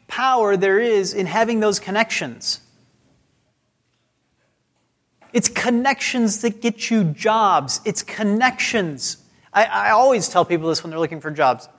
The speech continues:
It is never a bare application that gets you a job. It is always a connection. And of course, some, one of you will have an, uh, you know, a contrary example, and I'll say, "Great, it's the first time I've ever found the exception that proves the rule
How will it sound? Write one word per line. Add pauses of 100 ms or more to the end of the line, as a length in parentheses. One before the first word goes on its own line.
It
is
never
a
bare
application (220)
that
gets
you
a
job.
It
is (240)
always
a
connection. (420)
And
of
course, (100)
some,
one
of
you
will
have
an,
uh,
you
know, (320)
a
contrary
example,
and
I'll
say,
"Great,
it's
the
first
time
I've
ever
found
the
exception (200)
that
proves
the
rule